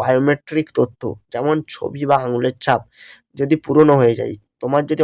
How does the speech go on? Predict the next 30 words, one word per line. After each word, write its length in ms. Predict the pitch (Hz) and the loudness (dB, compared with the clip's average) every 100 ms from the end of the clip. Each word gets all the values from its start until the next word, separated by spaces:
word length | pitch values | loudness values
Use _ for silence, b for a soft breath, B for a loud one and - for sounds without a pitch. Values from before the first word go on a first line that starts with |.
| 127 | 0
অনেক 140 | 131 | 0
দিনের 260 | 135 151 156 - | -2 0 -2 -4
ছবি 240 | - 147 | -6 -2
বা 120 | 151 135 | 0 0
আঙুলের 280 | 123 147 143 - | 0 0 -2 -4
ছাপ 180 | 147 135 | -6 -2
বা 80 | 139 127 | -2 -2
মুখের 240 | 131 139 131 | -6 -6 -6
ছবি 220 | 127 127 | -10 -8
যদি 240 | 127 135 143 B B B B B B | -6 -4 -6 B B B B B B
দেওয়া 200 | - 127 151 | 0 4 6
থাকে, 280 | 143 120 139 _ _ _ - | 4 2 -8 _ _ _ -8
তাহলে 200 | 120 131 | -4 -2
কিন্তু 180 | 139 147 - | -2 -4 -6
সেটা 200 | 120 139 165 123 | -2 -2 0 -2
দশ 100 | 120 | -2
বছর 240 | 123 143 | -2 -4
পর 140 | 135 127 | 0 0
কিন্তু 200 | 131 127 147 123 | 0 -4 -2 0
মিলে 200 | 120 123 | 2 2
না, 100 | 117 - _ _ - | 0 -6 _ _ -8
আঙুলের 340 | 117 135 143 - | -4 -2 -2 -4
ছাপও 280 | 120 117 147 | -6 -2 -2
চেঞ্জ 240 | 135 143 147 | -2 -4 -2
হয়ে 160 | 139 135 | -2 -2
যায় 120 | 160 B B B B | -6 B B B B
বা 100 | 135 135 | -6 -2
তোমাদের 260 | 123 131 147 | -2 0 -2
মুখের 260 | 131 147 143 | 0 -2 -2
ছবিগুলো 420 | - 131 143 151 | -6 -4 -2 0